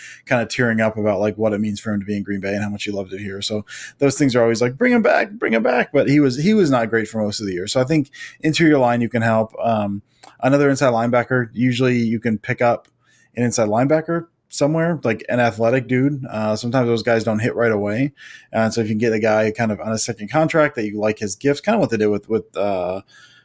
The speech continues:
uh, Devondre Campbell, honestly. That was like, "We, we like this guy. We thought he got a bad shake. Maybe he had some injuries, and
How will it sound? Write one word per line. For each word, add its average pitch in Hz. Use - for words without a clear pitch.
uh, 117
Devondre 110
Campbell, 143
honestly. 101
That 113
was 110
like, 104
"We, 123
we 120
like 113
this 170
guy. 143
We 117
thought 120
he 117
got 107
a 104
bad 101
shake. 156
Maybe -
he 113
had 110
some 113
injuries, 135
and 113